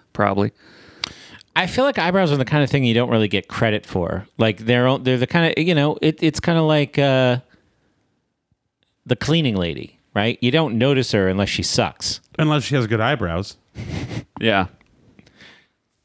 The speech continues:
Speaker 2: Like, eyebrows, like, if somebody just has normal eyebrows, it's, like, not noticed. But if somebody has,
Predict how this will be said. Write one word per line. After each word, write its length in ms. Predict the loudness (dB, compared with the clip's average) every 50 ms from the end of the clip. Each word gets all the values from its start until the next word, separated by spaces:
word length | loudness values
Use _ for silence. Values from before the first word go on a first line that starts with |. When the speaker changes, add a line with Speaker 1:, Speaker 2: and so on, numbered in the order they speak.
| _ _ _ _ _ _ _ -20 _ _ _ _ _ _ _ _ _ _ _ _ _ _ _ _ _ _ _ _ -4
Speaker 2:
Like, 140 | -2 0
eyebrows, 560 | 0 2 2 0 0 0 0 2 0 0 0 -2
like, 100 | -2 -2
if 80 | 0
somebody 200 | 0 0 0 0
just 160 | 0 0 0
has 160 | -2 -2 0 0
normal 340 | 0 2 2 2 2 0
eyebrows, 640 | 0 2 0 0 2 0 0 0 0 -2 -2 -4 -4
it's, 180 | -6 -6 -2 -2
like, 300 | -2 -2 -2 -6 -10 -4
not 320 | -2 0 2 0 0 0
noticed. 440 | 0 0 2 0 0 -4 -8 -4 -2
But 100 | 0 0
if 80 | 0 2
somebody 260 | 0 0 2 2 0
has, 160 | 0 0 -4